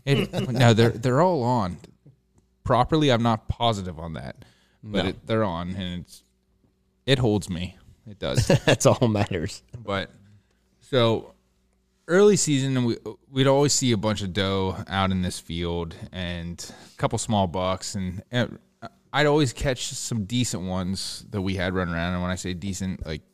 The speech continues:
Speaker 1: they were de-, they were decent around here. There wasn't anything huge, and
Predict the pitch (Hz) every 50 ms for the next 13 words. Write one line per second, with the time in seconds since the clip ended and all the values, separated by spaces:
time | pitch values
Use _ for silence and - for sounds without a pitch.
0 | _ - 95 90 85 87 87 82 90 - _ - 120 117 110 101 85 78 104 104
1 | - 98 95 87 85 82 82 82 85 87 87 87 90 90 87 82 85 92 - 95
2 | 90 87 - - 87 87 80 78 82 78 - - - - - 87 82 80 78 78
3 | 85